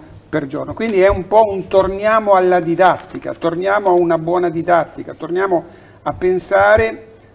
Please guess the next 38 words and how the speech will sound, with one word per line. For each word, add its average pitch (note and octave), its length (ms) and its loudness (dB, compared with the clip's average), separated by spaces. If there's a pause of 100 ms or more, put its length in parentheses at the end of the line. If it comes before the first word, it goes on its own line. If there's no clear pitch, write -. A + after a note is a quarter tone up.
(160)
a D3+ 120 -8
quello G#3+ 280 -2
che F#3 120 -4
possiamo F3 400 -2
fare G3+ 520 0 (340)
nelle E3 260 -2
nostre F3+ 420 -2
giornate E3+ 800 -4
educative F3 920 -8 (560)
a - 120 -2
scuola. A#2+ 580 -8
Certo, - 420 -2
ci - 160 -14
vogliono E3+ 320 -2
delle D#3 220 -4
azioni E3 280 -4
di C#3+ 120 -8
sistema, D3+ 680 -8
ci - 160 -20
vogliono C3+ 320 -12
le A#2 140 -12
regole, E3 360 -4
ci D3 140 -10
vogliono C#3 280 -12
le C#3 100 -10
risorse, - 800 -12 (160)
ma E3+ 220 -4
ci F3 140 -10
sono G3+ 480 -2
delle E3 460 -6
scelte G#3+ 640 -8
che D#3 180 -6
ci E3+ 160 -10
interpellano F3+ 920 -6
personalmente E3+ 1120 -6
giorno C3+ 340 -12
per C3+ 180 -16
giorno. - 500 -20